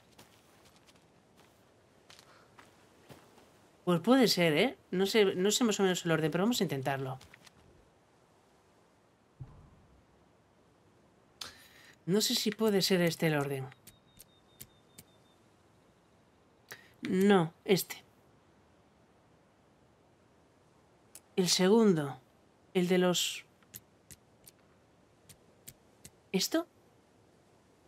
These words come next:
Y el tercero, el de los...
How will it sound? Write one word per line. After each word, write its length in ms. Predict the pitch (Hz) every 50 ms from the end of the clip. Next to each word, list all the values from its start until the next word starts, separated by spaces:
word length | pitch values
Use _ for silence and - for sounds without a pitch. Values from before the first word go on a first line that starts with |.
| _ _ _ _ _ _ _ _ _ -
Y 80 | 180
el 140 | 170 165 160
tercero, 400 | 175 160 160 - 202 220 233 226
el 120 | 214 196
de 140 | 180 180 175
los... 840 | 170 170 175 165 160 165 170 - - - - - - - - - -